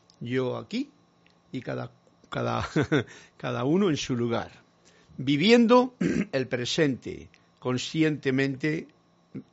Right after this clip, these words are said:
el presente, el aquí y el ahora.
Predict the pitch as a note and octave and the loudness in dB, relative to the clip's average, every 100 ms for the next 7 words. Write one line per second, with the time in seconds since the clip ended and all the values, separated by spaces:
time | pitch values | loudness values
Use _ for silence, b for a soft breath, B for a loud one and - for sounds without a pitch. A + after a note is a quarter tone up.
0 | _ - A#2 G#2+ A2+ - C3+ G#2+ - - | _ -4 -4 -4 -6 -4 -4 -4 -8 -20
1 | - - _ - A2 A2 - F#3 F#3 G#3+ | -20 -20 _ -14 -12 -12 -6 -4 -4 -6
2 | C#4+ - A#2+ A2+ G2+ A2 A2+ F2+ | -12 -16 -10 -8 -8 -8 -8 -10